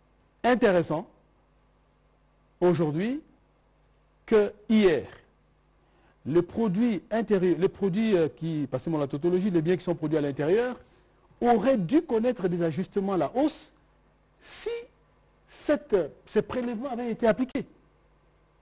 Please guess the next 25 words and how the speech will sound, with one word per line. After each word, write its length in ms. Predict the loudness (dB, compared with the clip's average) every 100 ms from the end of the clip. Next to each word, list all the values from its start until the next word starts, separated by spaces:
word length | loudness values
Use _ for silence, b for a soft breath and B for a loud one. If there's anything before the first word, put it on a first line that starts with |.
| _ _
C'est 180 | -4 0
en 120 | 0
fait 220 | 0 0
ça 160 | 2 2
les 120 | 0
problèmes. 320 | -2 -4 -2
Donc 200 | -2 -2 -4
on, 140 | -2 -2 -2
on, 140 | 0
on 220 | 2 2
gagne. 300 | 4 4 2 -6 b b b b b _ _ _ -8
Les, 200 | -6 -6 -8 -14 -8
les 100 | -8
producteurs 480 | 0 0 0 0 2
gagnent, 240 | 2 0 -4 -18 _ _ _ _ _ _
les 120 | -6
consommateurs 520 | -2 -2 -2 -2 -2 -2
aussi 340 | -4 -6 -8 -12 _ _ _ _ _ -10
gagnent 240 | 0 0
quelque 240 | 0 -4 -8
chose. 300 | -12 -14 -14 b b b b b
Voilà 240 | -2 2 2
un 40 |
peu, 120 | 2
euh, 380 | 0 0 0 -2